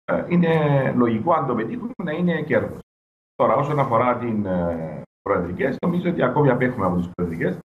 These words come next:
Να θυμίσω ότι προηγούνται οι δημοτικές εκλογές, που και εκεί θα πρέπει να δούμε πώς διαμορφώνονται οι συμμαχίες.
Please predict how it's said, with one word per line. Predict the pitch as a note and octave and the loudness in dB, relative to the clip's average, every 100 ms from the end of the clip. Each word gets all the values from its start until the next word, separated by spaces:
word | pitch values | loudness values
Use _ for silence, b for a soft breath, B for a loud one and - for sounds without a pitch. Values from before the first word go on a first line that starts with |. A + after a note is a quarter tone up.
| _ - | _ -4
Να | A2 | -4
θυμίσω | - A#2+ C3+ | -2 -2 0
ότι | C3 | -2
προηγούνται | A#2+ A2+ A#2+ A#2+ A#2 - | 0 0 2 2 2 -2
οι | - F3 | 0 2
δημοτικές | C#3+ G#2 F2 E2+ F2 | 4 2 0 -2 -2
εκλογές, | - E2 F2+ D3+ - _ _ _ | -4 -4 -4 -4 -6 _ _ _
που | A2 | -2
και | A2 | 0
εκεί | G#2 | 2
θα | E3+ G2+ | 0 0
πρέπει | F#2 F2+ | 0 0
να | F2 | 2
δούμε | E2+ F#2 E2+ | 0 0 2
πώς | G2+ G2 | 0 2
διαμορφώνονται | F#2 F2 F#2+ F2+ E2+ | 2 2 0 0 0
οι | |
συμμαχίες. | E2 E2 D#2+ B2+ D#3+ | -2 -4 -4 -4 -4